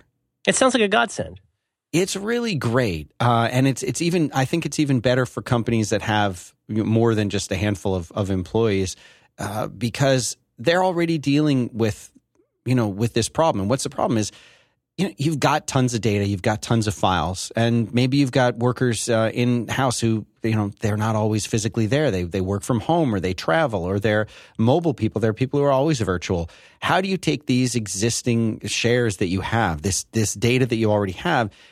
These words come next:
Speaker 2: and make it available to them? Well, of course, you have solutions out there like Dropbox and things like that, but then you're relying on somebody else's infrastructure, and you're also having to, to trust them. And that, you know, maybe is something you want to do, maybe not.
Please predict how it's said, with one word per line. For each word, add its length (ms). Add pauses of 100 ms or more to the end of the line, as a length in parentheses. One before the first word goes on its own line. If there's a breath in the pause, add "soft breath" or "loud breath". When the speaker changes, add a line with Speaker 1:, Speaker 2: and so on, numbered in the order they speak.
(120 soft breath)
Speaker 2:
and 140
make 180
it 60
available 460
to 120
them? 200
Well, 180
of 160
course, 360
you 100
have 120
solutions 480
out 140
there 160
like 220
Dropbox 580
and 100
things 160
like 140
that, 180
but 120
then 100
you're 100
relying 300
on 100
somebody 240
else's 280
infrastructure, 760
and 80
you're 180
also 240
having 240
to, 140
to 200
trust 440
them. 320 (680 soft breath)
And 160
that, 300 (340)
you 120
know, 220
maybe 380
is 80
something 300
you 80
want 80
to 60
do, 140
maybe 300
not. 440